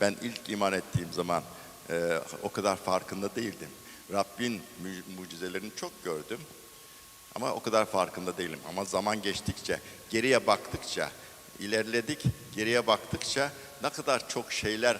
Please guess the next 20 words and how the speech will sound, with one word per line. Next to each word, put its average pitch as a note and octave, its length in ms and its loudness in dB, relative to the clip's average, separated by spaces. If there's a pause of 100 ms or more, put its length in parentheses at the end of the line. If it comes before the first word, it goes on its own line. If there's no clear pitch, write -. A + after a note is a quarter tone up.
(140)
hayatımızda G2 680 0
yaptığını F#2 680 0 (800)
çok - 260 -2
net G2+ 180 4 (440)
görebildik, E2 680 -2
görebiliyoruz, E2+ 760 0 (400)
görebiliriz. E2+ 720 0 (880)
Hayatımızın G#2 720 4 (480)
değişmesi F2+ 720 0 (440)
yalnız G2 380 2
onda F2 320 -2
kalarak E2 540 0
mümkündür. D#2+ 640 -2 (360)
Onda F2 300 0
ka-, G2 240 0 (100)
onda G2 320 2 (120)
derinleşerek F#2+ 760 2 (280)
mümkündür. E2 720 -2 (380)
Onda G#2 360 4
olarak F2 380 4